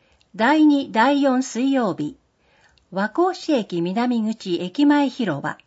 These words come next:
十六時から十八時。野菜の出荷状況や社会情勢により中止となる場合があります。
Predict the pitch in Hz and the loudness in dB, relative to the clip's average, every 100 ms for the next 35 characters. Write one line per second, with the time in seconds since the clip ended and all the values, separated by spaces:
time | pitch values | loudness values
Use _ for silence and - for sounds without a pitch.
0 | _ _ _ _ _ 240 311 311 294 294 | _ _ _ _ _ 2 4 4 2 -2
1 | 208 160 151 147 139 208 214 190 190 185 | -6 -6 -6 -8 -6 -4 -4 -6 -8 -8
2 | - - _ _ _ _ _ _ _ _ | -12 -16 _ _ _ _ _ _ _ _
3 | _ _ _ - 196 226 320 330 294 285 | _ _ _ -8 -6 -2 0 2 2 0
4 | - 233 302 302 294 277 - 156 151 147 | -4 -6 -4 0 0 -2 -4 -6 -4 -6
5 | - _ - 196 262 277 240 240 214 - | -10 _ -8 -8 -4 -4 -2 -4 -4 -6
6 | 160 156 160 160 160 - _ - _ - | -4 -4 -4 -6 -8 -10 _ -20 _ -4
7 | 285 302 - 285 262 202 156 160 160 156 | -2 -2 -2 -2 0 -2 -4 -4 -2 -2
8 | 151 147 151 151 156 - _ | -2 -4 -6 -8 -12 -14 _